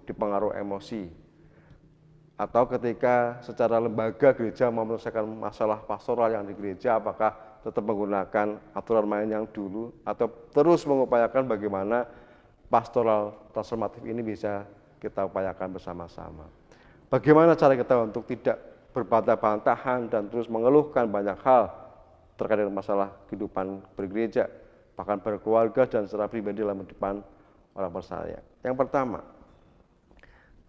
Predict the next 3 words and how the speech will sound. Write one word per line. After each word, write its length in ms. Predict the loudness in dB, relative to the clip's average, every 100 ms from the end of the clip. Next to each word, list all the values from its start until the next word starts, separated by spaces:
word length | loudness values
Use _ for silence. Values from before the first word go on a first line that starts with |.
| -6
jangan 560 | -4 -2 -2 -2 -4 -10 -20 _ _ _ _ _ -6
memposisikan 880 | -6 -2 -2 -2 -8 -8 -6 -6
diri, 400 | -6 -10 -10 -10